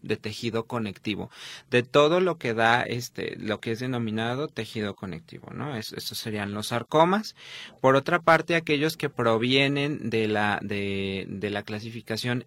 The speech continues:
hematolinfoide, como los linfomas, ¿no? En la boca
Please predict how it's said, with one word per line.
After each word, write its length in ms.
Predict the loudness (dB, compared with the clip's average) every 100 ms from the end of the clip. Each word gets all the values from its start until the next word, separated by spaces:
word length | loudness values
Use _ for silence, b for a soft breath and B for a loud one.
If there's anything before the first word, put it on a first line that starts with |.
| -2
hematolinfoide, 1400 | 0 2 0 0 0 0 -4 -6 0 4 4 2 -2 -8 _
como 260 | -6 -4 -2
los 280 | -2 -4 -4
linfomas, 840 | -4 -4 -4 0 0 0 -4 -10
¿no? 180 | -12 -10 -6
En 100 | -2
la 80 | 0
boca 380 | 0 0 -2